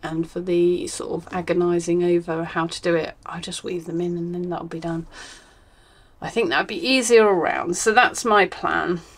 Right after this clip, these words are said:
So yeah, so that is coming on nicely. So I've kind of had to stop myself working on that because we're only in October and it's going to be a Christmas cardigan. So my plan is to have it done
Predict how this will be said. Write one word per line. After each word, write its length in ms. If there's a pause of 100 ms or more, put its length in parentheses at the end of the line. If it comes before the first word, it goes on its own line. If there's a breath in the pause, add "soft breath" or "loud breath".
(1600 soft breath)
So 140
yeah, 320
so 200
that 200
is 140
coming 280
on 100
nicely. 340
So 140
I've 100
kind 200
of 100
had 180
to 80
stop 360
myself 420
working 380
on 160
that 240 (680 soft breath)
because 840
we're 180
only 220
in 80
October 680 (140)
and 120
it's 220
going 260
to 100
be 100
a 80
Christmas 580
cardigan. 580 (720 loud breath)
So 680 (280)
my 140
plan 360
is 160
to 80
have 140
it 120
done 380